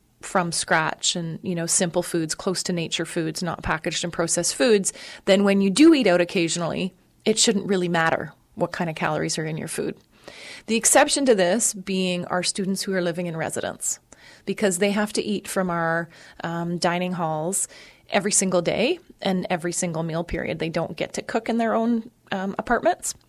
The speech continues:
And so they do need that information maybe more than someone who's just occasionally choosing a lunch out. Definitely the students who are reading the information are the ones who are probably already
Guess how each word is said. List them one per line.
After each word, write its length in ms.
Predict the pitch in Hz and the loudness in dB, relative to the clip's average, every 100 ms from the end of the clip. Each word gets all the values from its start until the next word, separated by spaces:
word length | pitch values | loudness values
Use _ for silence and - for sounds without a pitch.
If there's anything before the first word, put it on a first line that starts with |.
| _ - | _ -10
And 220 | 202 185 | -4 -2
so 260 | - 185 185 | 2 2 2
they 220 | 175 202 | 2 0
do 460 | 185 190 185 175 160 | 0 -2 -2 -2 -2
need 220 | 185 160 | -4 -2
that 140 | 160 | -4
information 600 | 143 160 160 160 165 170 | -4 -6 -4 -4 -4 -4
maybe 240 | 160 160 160 | -4 -4 -4
more 180 | 165 160 | -4 -6
than 140 | 160 | -4
someone 260 | - 156 156 | -4 -4 -6
who's 200 | 156 - | -8 -8
just 220 | 156 - | -8 -8
occasionally 600 | - - 165 165 156 160 | -8 -4 -4 -4 -6 -6
choosing 500 | 160 160 165 160 160 | -4 -4 -4 -4 -4
a 60 | 160 | -4
lunch 320 | 156 156 - | -4 -4 -2
out. 300 | - - - - _ _ _ _ _ - 202 | -2 -4 -8 -20 _ _ _ _ _ -14 0
Definitely 360 | 277 269 269 | 2 2 0
the 100 | 233 | 0
students 480 | 226 - 226 220 214 | 0 0 0 -2 -2
who 480 | - 226 208 202 190 | -6 -4 -2 -2 -2
are 140 | - 180 | 0 -2
reading 360 | 175 185 208 | -2 -2 0
the 120 | 214 208 | 0 -2
information 540 | 208 208 202 208 214 | -4 -4 -4 -4 -4
are 100 | 185 | -4
the 80 | 175 | -4
ones 300 | 180 180 - | -4 -4 -4
who 120 | 196 | -4
are 80 | 170 | -4
probably 520 | - 175 180 170 175 | -4 -4 -4 -4 -4
already 680 | - 165 175 175 175 170 | 0 0 0 0 -2 -4